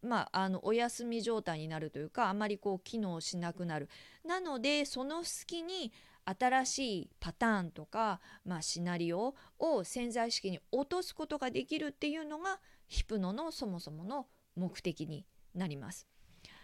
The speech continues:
で、えーと、この先ほど、えー、お話ししたこの前頭前野、えー、前頭葉のこの前側の部分、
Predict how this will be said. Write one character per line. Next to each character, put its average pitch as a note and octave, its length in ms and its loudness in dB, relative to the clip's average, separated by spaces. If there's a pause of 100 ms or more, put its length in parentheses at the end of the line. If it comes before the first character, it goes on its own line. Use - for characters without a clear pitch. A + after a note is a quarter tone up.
(240)
で、 C#4+ 220 4 (200)
え G#3+ 140 8
ー G#3 40 2
と、 G3+ 340 4
こ A#3 160 -2
の G#3+ 180 2 (160)
先 A#3+ 300 -2
ほ E4 100 0
ど、 D#4+ 300 2 (120)
え F3 680 -2
ー、 - 40 -8
お - 60 -14
話 F#3+ 400 -6
し - 40 -6
し - 40 -8
た G3 80 -2
こ E3 140 -6
の C#3+ 180 -6
前 C4 280 0
頭 C#4 280 2
前 A3 200 0
野、 A#2 100 -2 (800)
え F3 380 -2
ー、 - 40 -
前 F#3 220 2 (120)
頭 F3+ 240 2
葉 D#3 180 -4
の B3+ 140 -2
こ F3 100 -4
の D#3 160 -6 (200)
前 F3+ 300 2
側 E3 220 0
の D#3+ 160 -6 (100)
部 F3 120 2
分、 D3+ 160 -4